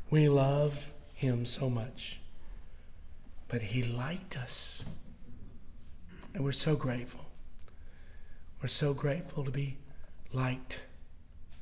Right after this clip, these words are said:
because he liked like you like. He loved us so much. And Father, I pray now that, again, as I've shared with the family, as we lay him in your arms for a little while,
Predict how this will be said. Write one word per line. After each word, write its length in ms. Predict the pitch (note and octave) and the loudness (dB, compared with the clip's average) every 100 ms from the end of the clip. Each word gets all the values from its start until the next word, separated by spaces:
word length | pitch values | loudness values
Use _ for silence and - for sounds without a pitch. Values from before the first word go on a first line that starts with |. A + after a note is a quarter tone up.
| - - | -6 -4
because 240 | - D3 C#3 | 2 4 4
he 80 | |
liked 500 | C#3+ C#3 C#3 C#3 - | 4 4 4 2 0
like 300 | D3 B2+ - | 2 2 4
you 140 | D#3+ E3 | 8 8
like. 460 | A#2 G2 - - - - - - - - - - - - - - | 6 2 0 -4 -4 -6 -8 -8 -6 -6 -6 -8 -8 -8 -8 -4
He 120 | D3 | 0
loved 380 | C#3 C3 C#3 C3+ | 2 2 2 2
us 460 | B2 - - - - - - - | 2 2 0 -2 -6 -8 -10 -4
so 260 | - D3 | -2 0
much. 480 | C3 A#2+ B2+ - - - - - - - - - - - - | 0 -2 -2 -6 -6 -10 -6 -6 -6 -6 -8 -8 -8 -8 -2
And 100 | C#3+ | 2
Father, 320 | C#3+ D3 D3+ | 6 6 6
I 40 | C#3+ | 2
pray 340 | - D3 C#3 | 2 2 2
now 280 | C3+ B2 B2+ | 2 2 2
that, 160 | B2+ - - - - - - - - - | 0 -2 -4 -8 -8 -6 -6 -4 -6 -2
again, 360 | C3 C#3 C3 | 4 6 8
as 180 | C3 - | 4 2
I've 120 | C3+ | -2
shared 320 | - - C#3+ C3+ | -2 -2 0 2
with 100 | C3+ | 2
the 60 | |
family, 420 | - D3 C3+ C3 | 2 2 2 2
as 120 | B2+ - | 0 0
we 200 | C#3+ - - - - - - | -2 -2 -6 -8 -8 -6 -2
lay 240 | B2 C3 | 0 4
him 140 | D3 C#3+ | 4 4
in 100 | C3 | 2
your 180 | C3+ C3+ | 2 2
arms 760 | C3 A#2+ A2+ A2 - - - - - - - - - - | 2 2 0 -2 -4 -4 -6 -6 -6 -6 -6 -8 -8 -6
for 120 | - | 2
a 40 | C3+ | 4
little 220 | C3 C3 | 6 2
while, 460 | C3+ A#2 G#2+ B2 | 2 2 0 -2